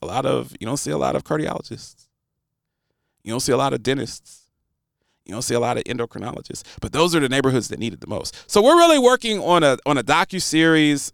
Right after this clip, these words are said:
Um, check us for updates on that, because I'm very excited about really getting a group of people together to tell this story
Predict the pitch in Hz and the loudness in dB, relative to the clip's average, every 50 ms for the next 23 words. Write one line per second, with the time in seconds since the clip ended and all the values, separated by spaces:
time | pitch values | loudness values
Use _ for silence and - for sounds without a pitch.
0 | - - 101 107 107 104 104 98 80 57 _ _ _ _ _ _ _ _ _ _ | -4 -2 -2 0 0 -2 -4 -6 -8 -16 _ _ _ _ _ _ _ _ _ _
1 | _ _ _ _ _ _ _ _ _ _ _ _ _ _ _ _ _ _ _ _ | _ _ _ _ _ _ _ _ _ _ _ _ _ _ _ _ _ _ _ _
2 | _ - - - 208 220 - - 185 196 - - - 160 117 - _ 131 151 165 | _ -2 0 2 0 0 0 2 0 2 0 0 -2 -2 -2 0 _ -2 -2 -2
3 | - - 160 165 156 - - 165 151 147 147 147 143 127 - 135 - 139 131 135 | 0 0 0 0 0 0 0 0 2 2 2 2 2 0 0 0 -2 0 -2 0
4 | 123 185 233 226 196 147 - - - 151 147 147 143 143 117 - - 104 104 101 | 2 4 4 4 4 4 0 0 2 2 2 4 2 0 0 0 -4 -4 -2 -4
5 | 82 65 76 113 147 165 170 160 151 143 131 123 98 - _ _ _ _ _ _ | -4 -4 0 2 2 4 4 4 4 4 2 0 -2 -6 _ _ _ _ _ _
6 | _ _ - 139 139 135 127 123 120 110 - - 95 87 101 - 127 139 147 - | _ _ -2 0 0 2 0 0 -2 -4 -4 -6 -6 -6 -6 2 4 4 4 4
7 | 139 117 - - 127 - 120 - - - - 127 123 120 110 95 85 85 - - | 0 -4 -2 -4 -4 -4 -4 -8 -8 -6 -2 0 0 0 0 -2 -6 -8 -6 -2
8 | 156 151 139 123 107 110 - - - - 113 110 107 104 98 92 82 - | 0 0 0 0 -2 -4 -4 -4 -2 0 0 0 0 -2 -4 -8 -10 -14